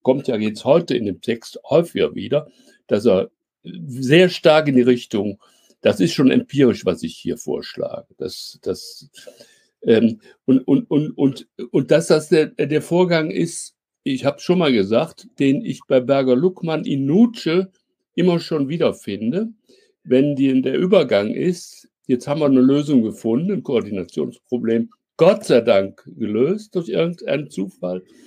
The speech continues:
Und, äh, und jetzt machen wir das unkoordiniert, koordiniert, also wir sind noch nicht in einer gemeinsamen weiteren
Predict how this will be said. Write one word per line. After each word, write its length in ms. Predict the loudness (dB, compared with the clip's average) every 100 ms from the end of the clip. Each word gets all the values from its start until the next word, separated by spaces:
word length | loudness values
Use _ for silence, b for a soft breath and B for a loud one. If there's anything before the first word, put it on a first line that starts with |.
| b b b _
Und, 260 | 0 0 -8
äh, 360 | -10 -10 -6 -6 -2
und 200 | -6 0
jetzt 340 | 0 0 -14 -6
machen 400 | -2 0 0 2
wir 120 | 2
das 320 | 2 -2 -4
unkoordiniert, 1300 | -2 2 2 4 4 4 2 -6 -4 -4 -4 -8 -20 _ _ _ _
koordiniert, 800 | 2 2 4 2 2 0 -4 -6 _
also 200 | 0 2
wir 120 | 0
sind 260 | 0 -6 -8
noch 200 | -10 -8
nicht 280 | -10 -10 _ _ _ _ _
in 160 | 0 2
einer 80 |
gemeinsamen 880 | 4 4 2 0 -2 0 0 0 -6 -16 _
weiteren 680 | 0 2 2 -2 -4 -4 -12